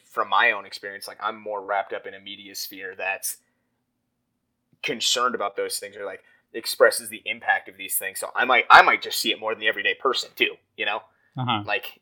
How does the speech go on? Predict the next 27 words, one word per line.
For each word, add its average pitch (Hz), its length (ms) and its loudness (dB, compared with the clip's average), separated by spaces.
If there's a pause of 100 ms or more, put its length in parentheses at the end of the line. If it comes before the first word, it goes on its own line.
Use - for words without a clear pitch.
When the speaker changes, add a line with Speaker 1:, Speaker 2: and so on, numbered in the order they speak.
(120)
Speaker 1:
I 135 160 10
might 117 260 6
be 107 380 -12 (180)
very 127 460 6
biased 107 600 6 (100)
towards 104 440 -4
being 110 280 -8
concerned 113 420 -6
about 101 220 -8
this 98 160 -6
because 101 440 -10 (340)
half 107 380 0
the 107 120 -2
articles 101 360 -4
I 95 100 -6
read 92 260 -10
and, 98 100 -14
like, 92 240 -18 (800)
the 110 240 -8 (140)
people 120 260 -4
that 104 100 2
I 104 140 6
follow 104 360 8
that 98 100 -8
I 101 80 -4
consider, 104 400 -10
like, 98 240 -10